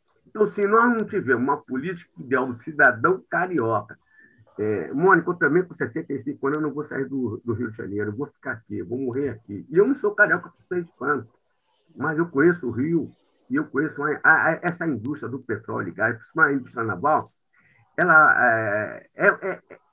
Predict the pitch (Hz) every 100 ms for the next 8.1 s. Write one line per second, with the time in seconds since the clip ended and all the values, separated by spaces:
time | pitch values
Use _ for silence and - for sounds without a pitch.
0 | _ _ 143 - _ - 175 165 180 202
1 | 202 185 170 170 165 175 196 - - -
2 | 143 170 151 170 - 139 104 - _ _
3 | - 220 208 135 123 175 - 180 165 135
4 | 165 151 117 101 92 107 - 139 131 117
5 | 127 120 127 139 107 90 87 _ _ _
6 | _ _ _ _ _ _ _ _ _ _
7 | _ _ _ - 135 110 127 185 175 151